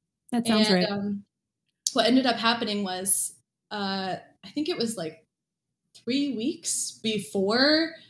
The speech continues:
Speaker 2: when I was leaving and wouldn't be able to accomplish this goal before my birthday.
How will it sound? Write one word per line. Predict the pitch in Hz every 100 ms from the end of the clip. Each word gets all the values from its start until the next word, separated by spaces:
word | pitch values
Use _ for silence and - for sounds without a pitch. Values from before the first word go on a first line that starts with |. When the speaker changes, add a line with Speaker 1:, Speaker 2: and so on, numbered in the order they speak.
| _ _ -
Speaker 2:
when | 214
I | 214
was | 196 185
leaving | 196 220 214 220 214
and | 196
wouldn't | 196 214 180
be | 196
able | 180 180
to | - 196 185 180
accomplish | - - 196 190
this | 196 190
goal | 185 180
before | 175 - 180
my | 170
birthday. | 170 180 190 262 294